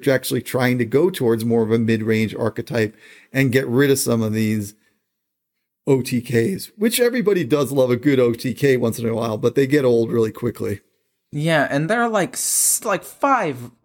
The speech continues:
Speaker 2: in the meta right now.
Speaker 1: Yeah.
Speaker 2: Like, the, I think it's, like, one of the most, it goes aggro, then O T K,
Speaker 1: Yep.
Speaker 2: then control in terms of, like,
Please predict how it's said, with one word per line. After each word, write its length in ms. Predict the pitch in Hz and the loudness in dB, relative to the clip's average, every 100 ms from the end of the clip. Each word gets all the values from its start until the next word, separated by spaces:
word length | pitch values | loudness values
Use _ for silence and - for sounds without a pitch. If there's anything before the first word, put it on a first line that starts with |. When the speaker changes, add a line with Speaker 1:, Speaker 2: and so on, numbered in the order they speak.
| 135 | -10
Speaker 2:
in 120 | 165 170 | -2 -2
the 80 | |
meta 340 | 160 190 196 143 | 0 0 0 2
right 300 | 151 180 135 | 2 0 -2
now. 500 | 147 170 247 143 113 | -6 -4 -4 -4 -2
Speaker 1:
Yeah. 100 | 127 143 | 0 0
Speaker 2:
Like, 120 | 113 | 0
the, 440 | 98 135 82 101 - | -4 -6 -8 -6 0
I 80 | 160 | 0
think 240 | 247 247 | 2 2
it's, 140 | 208 | 2
like, 160 | 196 170 | 2 2
one 280 | 139 151 190 | 2 2 2
of 100 | 170 | 2
the 80 | 165 | 2
most, 580 | 139 123 143 170 - | 2 4 4 2 -2
it 160 | 135 139 | -4 0
goes 220 | 156 135 - | 2 2 0
aggro, 680 | 131 170 156 123 117 131 135 | -2 -2 -2 -4 -2 -4 -2
then 240 | 135 151 147 | 0 0 0
O 180 | 147 170 | 2 2
T 280 | - 175 151 | 0 -2 0
K, 260 | 175 147 | 0 2
Speaker 1:
Yep. 60 | 143 | 2
Speaker 2:
then 180 | 139 139 | 2 0
control 580 | 135 127 120 139 143 123 | 0 0 0 0 2 2
in 100 | 113 | 0
terms 240 | 127 120 | -2 -2
of, 100 | 113 | -2
like, 320 | 113 113 110 | -2 -2 -4